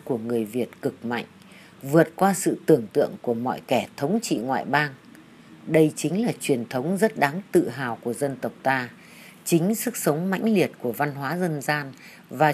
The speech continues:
truyền thống đoàn kết đã giúp dân tộc Việt Nam vượt qua hàng ngàn năm Bắc thuộc, gần một trăm năm Pháp thuộc, cùng hàng chục cuộc kháng chiến chống ngoại xâm mà không bị đồng hóa, nô dịch về văn hóa,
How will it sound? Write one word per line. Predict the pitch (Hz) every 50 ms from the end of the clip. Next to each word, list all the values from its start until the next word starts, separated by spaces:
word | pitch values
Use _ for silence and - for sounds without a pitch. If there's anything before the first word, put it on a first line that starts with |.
| -
truyền | - - 165 151 139 -
thống | - 147 160 214 220
đoàn | 175 156 139 117 110 -
kết | - 196 226 240 - - - - - - - _ -
đã | - 135 135 170 185
giúp | 160 156 170 233 240 - -
dân | 156 156 143 123
tộc | - 127 107 - -
Việt | 127 117 -
Nam | 107 117 131 135 131 123 127 - - - - - - - -
vượt | 135 139 147 160 - - -
qua | - 185
hàng | 180 160 143 156 135 120 120 127
ngàn | 139 135 120 117 123
năm | 143 151 143 156
Bắc | 202 202 - -
thuộc, | - 147 117 - - - - - - - - - - -
gần | 139 139 165 165 151 147 147
một | 139 143 - -
trăm | - - 196 175 175 165
năm | 170 175 165 160
Pháp | 147 - - 220 233 -
thuộc, | - - 143 110 - - - - - - - - _ _ _ -
cùng | 180 175 165 147
hàng | 131 151 170 160 -
chục | - - 160 - -
cuộc | - 143 131 -
kháng | - - 160 180 190
chiến | - - - 120 156 196 247 - - - - - - - -
chống | - - 170 151 196 240 233
ngoại | 208 - - -
xâm | - - 180 165 151 143 135 - - - - - - - - - _ -
mà | 120 127 139 135 127 120
không | 117 - - - 170 160 143
bị | 139 143 - 175
đồng | - 143 120 113 107
hóa, | 120 120 120 120 135 170 233 - _ _ _ - -
nô | 147 156 160 151 147
dịch | 123 117 127 - - - - - - - - - - -
về | 120 120 143 139 131 120
văn | 107 - 160 151 147
hóa, | 135 135 143 139 143 175 214